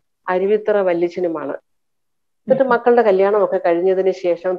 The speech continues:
Speaker 1: തൊണ്ണൂറാമത്തെ വയസ്സിൽ ദിവാകരൻ ചേട്ടൻ ഒരു വൃദ്ധസദനത്തിൽ ചെന്നിട്ട് അവിടുത്തെ സിസ്റ്റേഴ്സിനോട് പറഞ്ഞു, "എനിക്ക് മാമോദിസ മുങ്ങണം,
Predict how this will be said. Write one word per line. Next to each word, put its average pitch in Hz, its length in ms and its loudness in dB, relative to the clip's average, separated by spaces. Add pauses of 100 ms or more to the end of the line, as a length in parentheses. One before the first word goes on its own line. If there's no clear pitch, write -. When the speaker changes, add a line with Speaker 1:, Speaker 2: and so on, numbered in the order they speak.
Speaker 1:
തൊണ്ണൂറാമത്തെ 214 720 0
വയസ്സിൽ 160 540 -6 (440)
ദിവാകരൻ 208 580 4
ചേട്ടൻ 180 440 -4 (640)
ഒരു 196 280 2 (380)
വൃദ്ധസദനത്തിൽ 185 1040 -2
ചെന്നിട്ട് 175 600 -2
അവിടുത്തെ 180 360 -4
സിസ്റ്റേഴ്സിനോട് 185 760 -4
പറഞ്ഞു, 156 380 -4 (1000)
"എനിക്ക് 233 600 2
മാമോദിസ 220 640 2
മുങ്ങണം, 175 540 -2